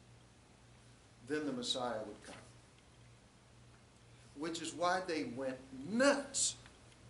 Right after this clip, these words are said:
when Jesus violated rabbinic traditions of the Sabbath, but never broke the divine commandment of the Sabbath. You know, like when Jesus, uh, uh,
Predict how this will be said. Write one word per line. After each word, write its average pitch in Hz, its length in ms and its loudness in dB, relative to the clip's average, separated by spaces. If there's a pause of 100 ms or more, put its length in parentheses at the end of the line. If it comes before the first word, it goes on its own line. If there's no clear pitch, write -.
(460)
when 170 240 0
Jesus 165 720 0 (500)
violated 143 680 6
rabbinic 123 540 -2
traditions 220 800 0
of - 120 -4
the 104 80 -8
Sabbath, 95 580 -4 (340)
but 120 240 -2
never 127 360 -2
broke 110 400 -4
the 131 60 -8
divine 110 500 -6
commandment 208 640 -6 (220)
of - 120 -8
the 107 60 -8
Sabbath. - 260 -6 (920)
You 120 60 -10
know, 113 60 -6
like 110 280 -2
when 107 140 -8
Jesus, 113 600 -4 (480)
uh, 98 280 -2 (720)
uh, - 20 -14